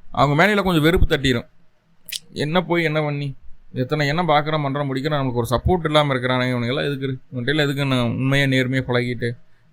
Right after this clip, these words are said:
ஏ, what is what அதோட நிப்பாட்டிக்குவோம் அப்படின்ற மாதிரியான மனநிலைமை வந்துரும். நல்லா புரிஞ்சுக்குங்க. சிம்பிளா சொல்லப்போனா மத்தவங்க பார்வைக்கு நம்ம ரொம்ப சுயநலவாதி மாதிரி தெரியும்.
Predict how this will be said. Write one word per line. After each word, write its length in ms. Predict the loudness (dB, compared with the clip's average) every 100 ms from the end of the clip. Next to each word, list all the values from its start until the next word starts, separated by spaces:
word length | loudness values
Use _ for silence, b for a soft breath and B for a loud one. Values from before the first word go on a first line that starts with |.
| -8
ஏ, 200 | -4 -2
what 220 | 0 0 0
is 120 | 0
what 200 | 2 4
அதோட 320 | 4 2 0 0
நிப்பாட்டிக்குவோம் 580 | 2 2 2 2 4
அப்படின்ற 300 | 6 4 4
மாதிரியான 340 | 4 4 4 4
மனநிலைமை 460 | 4 4 4 4
வந்துரும். 420 | 4 4 4 4 2 -4 -18 -18 -18 -20 -20 -18 -12 -10 -10 -14 -6
நல்லா 180 | 4 4
புரிஞ்சுக்குங்க. 600 | 6 4 2 2 0 -2 -6 -18 -20 -20 _ -20 -14 -6 -6 -6 -10 -10 -10 -12 -10 -4
சிம்பிளா 240 | -2 0 0
சொல்லப்போனா 320 | 0 0 0
மத்தவங்க 300 | -2 -2 -2
பார்வைக்கு 320 | 0 0 -2 -4
நம்ம 80 |
ரொம்ப 200 | -2 -2 -2
சுயநலவாதி 480 | -2 0 0 0 0
மாதிரி 180 | -2
தெரியும். 360 | -2 -2 -2